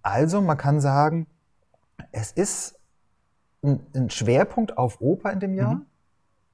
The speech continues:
Speaker 1: dann auch Richtung Sinfonie und, das kann man natürlich nur aus dem Rückblick sagen, die Reihe der Klavierkonzerte geht zu Ende.
Speaker 2: Ja, genau. Und, ähm, also es ist schon, äh, erstaunlich, ein erstaunlich produktives Jahr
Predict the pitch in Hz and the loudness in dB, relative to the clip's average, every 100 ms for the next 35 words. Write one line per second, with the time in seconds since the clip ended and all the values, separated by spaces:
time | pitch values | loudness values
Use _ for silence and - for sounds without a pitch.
0 | - - - 143 - - - 143 143 147 | -12 -8 -4 -4 -6 -14 -6 -6 -2 0
1 | 139 131 139 127 139 202 269 _ _ _ | 2 2 2 2 2 0 -4 _ _ _
2 | - 175 247 - - _ _ 135 - 143 | 2 4 4 2 -12 _ _ -6 0 2
3 | 123 120 143 135 135 117 160 196 - 160 | 2 0 0 0 0 0 0 -4 -2 -2
4 | 175 190 220 - _ _ _ _ _ _ | -2 -2 -4 -8 _ _ _ _ _ _
5 | - 123 101 147 156 151 127 127 135 127 | -2 0 4 4 4 2 0 0 -2 -2
6 | 113 117 - - 101 98 - - 98 80 | -4 -6 -12 -4 -4 -4 -6 -6 -6 -4
7 | 104 - _ - 95 107 98 98 98 _ | -4 -4 _ -18 -14 -10 -10 -12 -16 _
8 | - - - - 123 113 107 107 104 101 | -20 -20 -20 -2 0 0 0 0 -2 -4
9 | - _ _ - 101 110 - 139 135 - | -10 _ _ -4 -2 -2 0 2 2 -2
10 | - - _ - 113 - 95 147 147 120 | -10 -14 _ -4 -4 -2 0 2 0 -2
11 | 131 127 120 - 151 135 - 120 113 - | -6 -6 -6 -6 -4 -6 -4 -6 -6 -8
12 | 131 - 117 104 131 156 | -8 -4 -4 -4 -6 -10